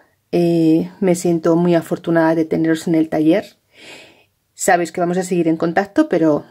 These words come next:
todas estas pequeñas caprichosas costureras viajarán hacia vuestro hogar en cuanto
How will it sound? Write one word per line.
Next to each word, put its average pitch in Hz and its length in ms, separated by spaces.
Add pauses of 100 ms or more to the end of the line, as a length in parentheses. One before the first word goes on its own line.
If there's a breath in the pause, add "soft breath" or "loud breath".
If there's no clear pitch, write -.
todas 165 240
estas 170 240
pequeñas 165 720
caprichosas 175 540
costureras 180 680 (100)
viajarán 160 440
hacia 156 220
vuestro 156 320
hogar 185 340
en 175 100
cuanto 160 680